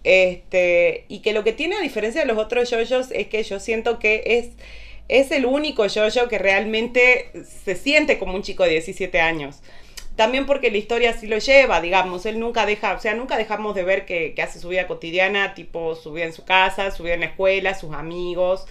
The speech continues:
eh, las situaciones que se le presentan, pero porque es lo que la historia, este, te, se presta para mostrar. Y me parece bastante interesante eso, de que después de ver un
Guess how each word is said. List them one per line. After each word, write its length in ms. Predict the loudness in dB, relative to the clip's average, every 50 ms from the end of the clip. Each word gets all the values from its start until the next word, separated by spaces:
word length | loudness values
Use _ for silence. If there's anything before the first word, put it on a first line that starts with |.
| -12 -12 -12 -12 -14 -14 -14 -14 -12 -12 -14 -12 -12
eh, 300 | -8 -4 -2 -2 -2 -2
las 180 | -2 -4 -6
situaciones 500 | -6 -6 -2 0 0 0 0 -2 -2 -2
que 60 | -4
se 140 | -6 -6 -2
le 100 | -2 -2
presentan, 760 | -2 0 -2 -2 0 -2 -2 -2 0 2 4 4 4 2 -2 -4
pero 640 | -4 -2 -2 -2 -2 -2 -4 -4 -6 -8 -10 -12 -14 -14 -14 -14 -14 -14 -14 -14 -14 -14 -12 -10 -10 -10 -12 -10 -6
porque 440 | -4 -4 -4 -2 -2 -2 0 0 0
es 80 | 0
lo 120 | -2 -4 -2
que 100 | -2 -4
la 80 | -4
historia, 340 | -4 -4 -2 -2 0 0 0
este, 320 | -2 -2 -6 -8 -8 -8 -8
te, 240 | -8 -10 -10 -10 -12
se 160 | -12 -10 -8
presta 380 | -4 -2 -2 -2 -2 -2 -4 -2
para 120 | -2 -2
mostrar. 480 | -2 -4 -4 -2 0 0 0 0 -2 -6 -14 -16 -16 -16 -16 -16 -16 -14 -12 -10 -10 -8
Y 160 | -4 -2 0
me 120 | 0 0 0
parece 360 | 2 2 0 2 2 4 4
bastante 360 | 4 2 2 0 -2 0 0
interesante 580 | -2 0 0 0 0 0 -2 -2 -2 -2 0 -2
eso, 180 | -2 0 -2 -2
de 140 | -2 -2
que 100 | 0 2
después 300 | 2 2 2 0 0 2
de 100 | 2 4
ver 180 | 4 4 2 2
un 320 | 2 0 -2 -6 -8 -10